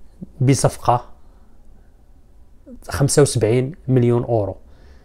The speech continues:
القيمة التسويقية للاعب الآن تقدر بحوالي تسعين مليون أورو.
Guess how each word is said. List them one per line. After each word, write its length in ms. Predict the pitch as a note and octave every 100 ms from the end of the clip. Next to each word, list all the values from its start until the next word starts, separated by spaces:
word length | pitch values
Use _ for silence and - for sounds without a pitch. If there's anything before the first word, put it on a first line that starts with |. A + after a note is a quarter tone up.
| - - B2+
القيمة 380 | - D#3 D3 C#3+
التسويقية 760 | - - C#3+ C3+ C3+ C3 C3 - -
للاعب 520 | C3 B2+ A#2+ A2+ G#2+
الآن 240 | A#2 B2+
تقدر 440 | - - B2 A2 A2+
بحوالي 600 | A#2+ A#2 A2+ A2+ A#2 A#2+ - - -
تسعين 500 | - - A2+ A#2+ A2
مليون 320 | A2+ A#2+ G#2+
أورو. 300 | A2 A2 F#2+